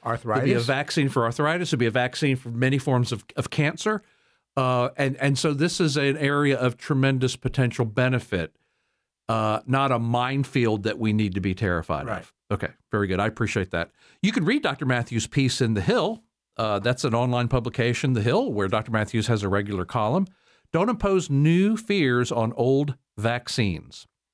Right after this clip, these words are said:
Speaker 1: We would invite you to check out our website at I P I dot org and to sign up there if you'd like to receive notices of all of our new podcasts,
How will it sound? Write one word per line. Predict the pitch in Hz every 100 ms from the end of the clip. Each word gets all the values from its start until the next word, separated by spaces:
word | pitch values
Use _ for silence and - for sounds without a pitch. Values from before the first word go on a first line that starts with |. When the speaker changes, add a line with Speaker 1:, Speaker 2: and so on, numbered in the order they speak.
| _ _ _ _ _ - _
Speaker 1:
We | 220
would | 254
invite | 190 196 185
you |
to | 156
check | - 180
out | 131 143
our | 135
website | 160 180 143 120 107
at |
I | 104 117
P | - 131
I | 120
dot | 113 107 -
org | 113 196 285 -
and | 117
to | 113
sign | - 139 143
up | 156 123
there | 117 90 95
if | 113
you'd | 113
like | 113 117
to |
receive | 107 - 123 113
notices | 113 123 127 120 110
of | 107
all | 120 120
of | 110
our | 104
new | 95
podcasts, | 92 165 185 - 170 160 156 - -